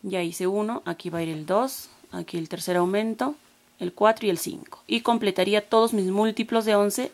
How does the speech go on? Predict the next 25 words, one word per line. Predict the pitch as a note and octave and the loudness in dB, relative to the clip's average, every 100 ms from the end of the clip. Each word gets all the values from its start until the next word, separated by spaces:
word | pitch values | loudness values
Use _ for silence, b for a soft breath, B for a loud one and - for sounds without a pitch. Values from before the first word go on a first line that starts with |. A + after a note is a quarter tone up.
| - | -2
exactos. | F3+ - - D3 - - - - - B B B B _ | -2 0 0 -2 -6 -20 -20 -20 -20 B B B B _
Eso | A#3 B3 | -4 -2
es | B3 | -4
lo | A3+ | -2
que | G3 | 0
voy | G3 | 0
a | G3 | 0
completar | F#3 F#3 F3+ A3+ - | -2 -2 0 -2 0
por | G3+ | 2
el | F3+ | 2
momento. | D#3 C3+ - - - - - - _ - - B B B B - | 0 -4 -10 -20 -20 -20 -20 -20 _ -20 -20 B B B B -8
Bien, | A#3 D4+ F4+ | 2 8 8
como | E4 B3 | 8 4
les | A3 | 4
mencioné, | A3+ A3 A3+ A#3 C#4 - | 2 2 2 4 4 4
he | A#3+ A#3+ | 2 4
completado | B3 A#3+ A3+ F#3+ F#3 G#3+ G3+ G3 A#3+ C4+ - - | 4 4 4 4 4 4 6 6 4 2 -6 -8
los | F3+ F3+ F#3 | 0 2 2
cinco | - C4+ C4+ C4+ D4 | 4 6 6 6 4
puntos | C4 A3+ A3 A#3+ A#3+ - | 4 4 4 4 2 2
que | F#3+ | 4
a | F#3+ | 6
mí | G#3+ C4+ | 6 8
me | B3 | 6
faltaban. | G3+ E3+ - B2+ - | 4 0 2 -2 -4